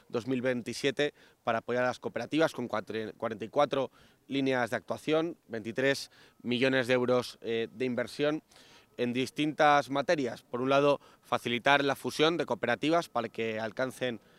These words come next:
más tamaño y que así ganen en competitividad, también para facilitar el relevo generacional y para profesionalizar el sector. Por otro lado,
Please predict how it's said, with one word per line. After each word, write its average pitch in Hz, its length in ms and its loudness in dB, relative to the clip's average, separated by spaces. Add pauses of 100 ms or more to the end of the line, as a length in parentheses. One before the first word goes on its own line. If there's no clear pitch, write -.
(160)
más 127 220 -4
tamaño 151 400 -2
y 156 60 -2
que - 80 -4
así 123 200 -2
ganen 123 360 0 (300)
en 117 180 -4
competitividad, 113 720 2
también 127 480 0 (320)
para 117 240 2
facilitar 113 640 -2
el 123 120 0
relevo 120 320 -2
generacional 123 680 0 (360)
y 117 140 -4
para 113 320 0
profesionalizar 113 680 -2
el 127 100 2
sector. 117 380 -2 (600)
Por 127 140 0
otro 147 200 2
lado, 160 360 6